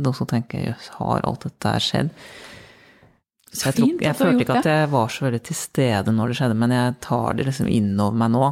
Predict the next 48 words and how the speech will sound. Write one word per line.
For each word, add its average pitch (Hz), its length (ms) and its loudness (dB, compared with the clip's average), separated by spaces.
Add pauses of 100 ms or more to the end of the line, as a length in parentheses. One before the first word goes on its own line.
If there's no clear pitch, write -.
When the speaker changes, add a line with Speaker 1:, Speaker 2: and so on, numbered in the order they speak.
(160)
Speaker 1:
Jeg 135 140 0
har 127 160 0 (100)
til 123 80 0
og 123 80 0
med 123 140 2
lagd 110 260 0
en 123 80 -2
sånn 127 160 0
liten 120 260 -2
wall 110 380 0
of 120 80 -2
fame 135 560 2
i 139 140 2 (100)
det 131 140 2
andre 117 320 2
verkstedet - 580 -2
mitt, - 300 -2 (400)
med 127 500 0
Mary-Kate 123 720 0
og 127 220 -2
Rihanna 127 340 0
og 131 140 -2
alle 123 180 0
disse 117 220 -2 (420)
som - 140 -2
har 127 80 0
gått - 220 -4
med 131 120 -2
smykkene. - 320 0
Og 175 80 0
så 180 80 2
tenker 170 380 0
jeg 131 80 0
at - 100 -4
det 110 140 2 (480)
var 143 180 0
den 101 380 0
perioden, 110 580 0
og 131 160 -4
det 127 160 0
var 127 160 -2
skikkelig 120 320 -2
gøy. 151 260 4 (1040)
Men 139 240 2
nå 131 160 4
er 131 80 2
det 143 80 2
andre - 460 0